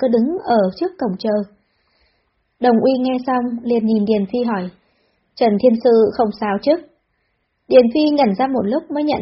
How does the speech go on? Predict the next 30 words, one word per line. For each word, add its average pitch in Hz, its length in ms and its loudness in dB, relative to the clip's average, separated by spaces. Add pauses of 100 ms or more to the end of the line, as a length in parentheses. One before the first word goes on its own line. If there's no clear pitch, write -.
(120)
ra 233 240 -2
đối 220 240 0
phương 262 120 0
đang 226 180 -2
nói 208 160 -4
đến 240 140 -4
Trần 202 280 -4
Ngư, 240 180 2 (460)
nhưng 302 200 -2
mà 233 140 0
cái 247 180 -4
tên 254 280 0
Trần 233 160 0 (100)
Thiên 233 140 0 (100)
Sư 277 60 0 (100)
này 196 240 -2
không 233 120 0
biết 311 200 0
vì 233 80 2 (120)
sao, 254 200 -2 (320)
cậu 269 180 2
ta 320 60 0 (100)
nghe 294 180 -2
thấy 247 160 -2 (160)
không 269 180 -2
thích 359 180 -4
hợp 226 280 -4
với 226 260 -2
tiểu 254 160 2 (180)
thư 233 220 0